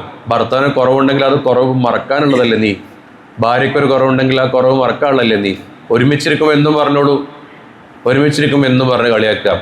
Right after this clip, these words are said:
അതൊക്കെ ഓക്കെയാണ്. രണ്ടുപേരും മാത്രമാകുമ്പോൾ അതിൻ്റെ അപ്പുറത്തിരുന്നിട്ട് ഭാര്യനെ കളിച്ച് അണക്കൊരു അന്തമില്ല, ഒരു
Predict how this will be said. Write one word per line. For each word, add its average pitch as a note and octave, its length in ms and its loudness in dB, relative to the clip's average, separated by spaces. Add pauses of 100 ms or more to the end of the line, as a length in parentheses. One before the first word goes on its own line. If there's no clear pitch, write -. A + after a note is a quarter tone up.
(100)
അതൊക്കെ C3+ 320 -2
ഓക്കെയാണ്. G#2+ 340 -2 (400)
രണ്ടുപേരും B2 420 0
മാത്രമാകുമ്പോൾ A2+ 520 -2 (260)
അതിൻ്റെ B2 280 0
അപ്പുറത്തിരുന്നിട്ട് D#3+ 720 0
ഭാര്യനെ B2+ 320 0
കളിച്ച് A#2 340 0
അണക്കൊരു A2 340 -2
അന്തമില്ല, C3+ 400 0 (440)
ഒരു B2 100 2